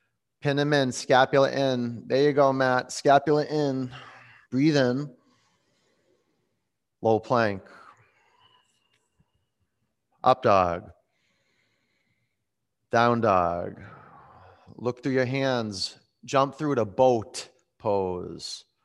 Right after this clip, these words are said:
And begin by grabbing behind your thighs, pulling the wall of your chest more towards the front of your thighs. So your upper arm bones go back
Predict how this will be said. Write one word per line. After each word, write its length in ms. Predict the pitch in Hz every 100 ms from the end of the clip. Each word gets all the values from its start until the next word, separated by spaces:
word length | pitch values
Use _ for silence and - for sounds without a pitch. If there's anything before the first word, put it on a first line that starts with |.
| _ _ _ _ _ _ _ _ _ _
And 200 | 123 123
begin 320 | 127 131 156
by 140 | 156 135
grabbing 440 | 127 127 131 135
behind 320 | 131 123 120
your 120 | 113
thighs, 840 | 107 113 104 98 101 127 - - - _ _ _ _ _ - _
pulling 300 | - 147 151
the 60 | 143
wall 280 | 139 135
of 60 | 131
your 80 | 123
chest 580 | - 147 120 - - -
more 400 | - 131 139 151
towards 400 | 160 - 160 147
the 80 | 127
front 300 | 120 139 120
of 80 | 117
your 100 | 113
thighs. 640 | 135 127 110 98 98 - - - - - _
So 140 | - 139
your 100 | 127
upper 220 | 151 175
arm 220 | 165 165
bones 260 | 160 156 143
go 140 | 139
back 480 | 131 160 151 139 131